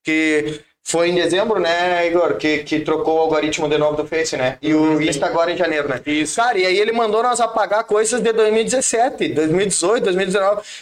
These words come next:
Speaker 1: coisas que já foram. E, e, enfim, e tu tem que tá sempre
Speaker 2: Atualizando.
Speaker 1: atualizando, porque é incrível. E eles lançam, às vezes, é tipo adap-,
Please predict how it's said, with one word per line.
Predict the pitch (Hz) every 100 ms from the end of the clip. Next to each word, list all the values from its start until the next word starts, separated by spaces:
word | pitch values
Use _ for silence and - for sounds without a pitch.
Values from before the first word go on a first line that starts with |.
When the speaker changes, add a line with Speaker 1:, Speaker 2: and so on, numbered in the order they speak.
| -
Speaker 1:
coisas | 190 226
que | -
já | 262 349
foram. | 262 302 403 208 139 165
E, | 196 208 208
e, |
enfim, | 233 254 269 214
e | 190
tu | 190 254
tem | 254 240
que |
tá | 254
sempre | 247 - 247 277 294 269
Speaker 2:
Atualizando. | 226 139 139 151
Speaker 1:
atualizando, | 175 175 202 208 202 170 175 202 220
porque | 220 202 196
é | 190
incrível. | 202 202 196 165 127 104 - -
E | 143 165
eles | 175 185
lançam, | 160 175 220 202
às | 170 139
vezes, | 165 180
é | 175 160 156 156
tipo | - 165 185 190 202 202 208
adap-, | 202 208 -